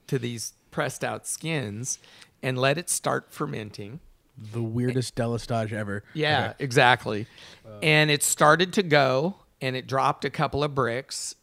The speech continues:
Speaker 1: and I had it in a cold room 'cause I didn't want it to go too fast. And again, the Pinots were uninoculated, so I didn't have to inoculate the rosé. Um,
Speaker 2: Hmm.
Speaker 1: I saw some color on it,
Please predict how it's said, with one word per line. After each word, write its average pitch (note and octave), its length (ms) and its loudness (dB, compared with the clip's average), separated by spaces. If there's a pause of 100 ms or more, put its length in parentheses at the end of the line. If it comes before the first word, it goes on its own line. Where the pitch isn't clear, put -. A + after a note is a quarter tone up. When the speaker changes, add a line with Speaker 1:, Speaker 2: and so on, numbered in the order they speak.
Speaker 1:
and A#2+ 240 -4
I A#2+ 80 -4
had C#3 220 -4
it C3+ 100 -8
in C#3 140 -6
a C3+ 40 -10
cold C#3 320 2
room A2+ 220 -4
'cause B2+ 180 -2
I A#2+ 100 4
didn't B2+ 280 2
want B2 220 0
it - 100 -14
to C3 80 -4
go A#2+ 160 2
too A#2+ 240 0
fast. A2 340 -2
And C#3+ 80 -2
again, C#3 220 0
the A#2+ 80 -4
Pinots C3+ 480 -2
were A#2+ 100 -2
uninoculated, A#2 840 -4
so - 120 -6
I A2+ 60 -4
didn't A2+ 180 -6
have A#2 160 -6
to A2+ 80 -8
inoculate G#2+ 520 -8
the - 80 -16
rosé. A2 540 -10 (800)
Um, A#2+ 480 -2 (420)
Speaker 2:
Hmm. D#3 60 -8 (400)
Speaker 1:
I D#3 140 4
saw F3 240 6
some E3 260 0
color F3+ 360 0
on A2+ 220 -4
it, - 320 -14